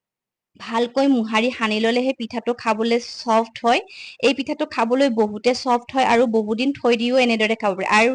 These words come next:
এই ঘোলটো বনাই আপোনালোকে ফ্ৰিজতো বহুদিনলৈ এনেকে থৈ আলহী অতিথি আহিলে বনাই বনাই খুৱাই থাকিব পাৰে। এয়া আপোনালোকক মই বনাই দেখুৱাই দিছো।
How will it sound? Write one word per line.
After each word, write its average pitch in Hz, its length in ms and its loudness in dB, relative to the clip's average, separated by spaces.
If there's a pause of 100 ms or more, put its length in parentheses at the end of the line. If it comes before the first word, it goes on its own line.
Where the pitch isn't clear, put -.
এই 254 160 0 (560)
ঘোলটো 226 420 4
বনাই 240 260 4
আপোনালোকে 247 440 0
ফ্ৰিজতো 240 420 0
বহুদিনলৈ 226 580 0
এনেকে 220 380 0
থৈ 285 220 -2 (100)
আলহী 220 360 0
অতিথি 240 360 -4
আহিলে 247 300 -2
বনাই 208 300 -2
বনাই 220 240 0
খুৱাই 226 260 2
থাকিব 190 280 -8
পাৰে। 175 220 -4 (420)
এয়া 254 200 6
আপোনালোকক 240 600 0
মই 240 180 0
বনাই 196 360 0
দেখুৱাই 214 420 0
দিছো। 233 260 -2